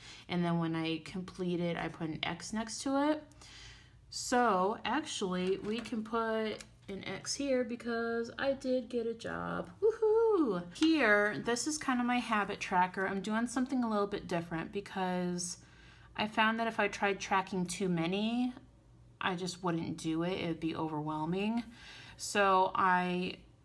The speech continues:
narrowed it down to five things that I really wanted to get done, that I really wanted to focus on.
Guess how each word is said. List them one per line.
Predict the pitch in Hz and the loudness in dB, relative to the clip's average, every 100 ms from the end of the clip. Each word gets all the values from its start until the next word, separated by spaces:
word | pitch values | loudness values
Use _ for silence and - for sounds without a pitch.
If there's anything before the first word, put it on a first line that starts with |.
| - - - | -20 -20 -8
narrowed | 196 208 214 233 | -4 0 2 2
it | 247 185 | 2 0
down | 190 185 185 | 0 2 0
to | 180 180 | -4 -6
five | 175 - 185 180 175 180 | -6 2 4 6 4 0
things | - 165 165 | -2 0 0
that | 170 | 0
I | 156 | -2
really | 151 156 156 151 | -2 -2 -2 -2
wanted | 151 151 147 | -2 -2 -4
to | 147 | -6
get | 151 - | -6 -10
done, | - - 170 | -12 -10 -6
that | 160 | -4
I | |
really | 151 165 165 | -2 0 0
wanted | 165 165 | -2 -4
to | |
focus | 156 147 156 - | -8 -10 -10 -6
on. | 92 - | -6 -6